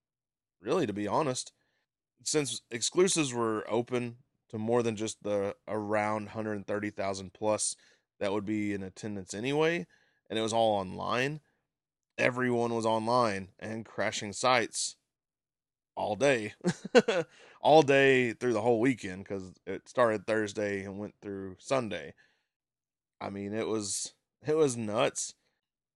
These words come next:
And I mean, honestly, the sites were crashing whether they were going in the right way, l-, the legal way to order, or if they're going some backdoor way. Bot related, I'm sure. <laughs> But yeah, those sites are crashing crazy.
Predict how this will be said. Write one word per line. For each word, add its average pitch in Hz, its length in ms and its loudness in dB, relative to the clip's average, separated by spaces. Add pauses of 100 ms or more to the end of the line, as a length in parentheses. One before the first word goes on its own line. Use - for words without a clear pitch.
(120)
And 113 120 -8
I - 20 -4
mean, 117 140 -2
honestly, 135 340 2
the 110 160 0
sites 123 300 2
were 113 80 -4
crashing 113 480 -2
whether 104 260 -2
they 101 140 -4
were 101 100 -4
going 104 280 -6
in 107 80 -8
the 98 100 -6
right 98 260 -4
way, 104 340 -2 (480)
l-, 104 120 -12 (240)
the 98 80 -10
legal 135 640 4
way 113 260 -2
to 110 80 0
order, 113 600 0
or 117 140 2
if 113 80 -2
they're 113 140 0
going 107 240 -2
some 101 220 -6
backdoor 95 420 -4
way. 135 440 4 (880)
Bot 131 220 8
related, 135 380 4
I'm 127 140 0
sure. 139 320 -4 (380)
<laughs> - 420 4 (760)
But 104 120 6
yeah, 107 140 -2
those 113 180 2
sites 120 280 6
are 110 100 -2
crashing 104 500 -2
crazy. 98 500 -6